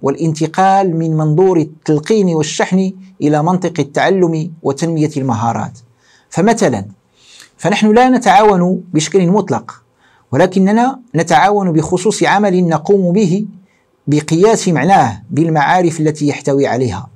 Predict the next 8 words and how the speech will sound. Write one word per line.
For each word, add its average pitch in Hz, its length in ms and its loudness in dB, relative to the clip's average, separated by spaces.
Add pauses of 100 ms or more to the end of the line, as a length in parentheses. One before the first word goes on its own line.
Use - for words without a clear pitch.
(360)
كما 180 180 2
أننا 190 460 2
لا 220 220 4
نحل 196 460 0
المشكلات 165 800 0 (140)
دون 170 480 0 (260)
المعارف 147 520 0
الضرورية 147 840 0